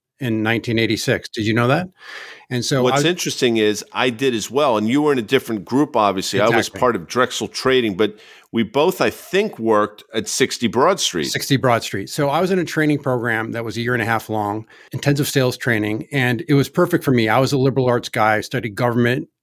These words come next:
Speaker 1: and economics at Georgetown. Six months, re-, basically training, so remedial for me, right?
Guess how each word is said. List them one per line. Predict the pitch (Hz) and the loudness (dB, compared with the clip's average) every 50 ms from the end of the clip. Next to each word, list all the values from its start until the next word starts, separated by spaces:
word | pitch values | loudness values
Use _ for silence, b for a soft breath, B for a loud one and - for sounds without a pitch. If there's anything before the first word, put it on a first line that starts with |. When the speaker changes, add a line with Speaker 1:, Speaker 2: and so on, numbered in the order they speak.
| _ - | _ -6
Speaker 1:
and | 113 110 107 110 - - | -4 -4 -4 -2 -2 -4
economics | 120 - 120 113 113 117 113 113 - - | -4 -2 0 0 2 2 0 -2 -4 -6
at | 110 | -6
Georgetown. | - 127 110 101 - - - 113 101 101 98 101 98 b b b b b b b b b b b b | -6 -4 -4 -4 -6 -6 -6 -4 -4 -4 -4 -6 -8 b b b b b b b b b b b b
Six | - - - 185 - - 170 | -6 0 0 0 2 2 2
months, | 160 143 143 139 127 - - - - | 4 4 4 2 2 0 -6 -8 -10
re-, | 170 165 143 139 151 - 139 | -4 0 0 0 0 0 0
basically | 143 160 147 - - 139 113 | 0 0 2 0 -2 -2 -2
training, | - - - 147 131 120 107 95 90 - | -2 0 2 2 4 2 2 -2 -4 -8
so | - - | -6 -2
remedial | 117 123 123 131 156 160 165 143 127 110 95 | 2 2 4 4 4 4 4 4 2 0 -2
for | - - 113 | -4 -6 -4
me, | 107 110 110 101 90 87 | -2 0 0 0 -2 -2
right? | 101 101 104 107 - | -2 -2 -2 -2 -4